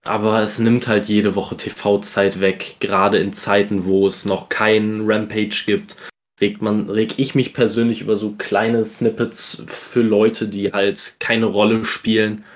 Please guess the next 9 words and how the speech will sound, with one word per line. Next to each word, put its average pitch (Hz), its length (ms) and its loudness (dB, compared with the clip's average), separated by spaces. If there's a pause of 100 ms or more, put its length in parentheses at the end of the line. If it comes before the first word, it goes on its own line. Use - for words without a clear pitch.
(880)
schon - 280 -4
eher 90 320 0
auf, - 260 0
als 92 220 0
dass 98 180 2
es 98 180 -2
mich 98 220 -2
irgendwie 98 280 -2
freut. - 540 -2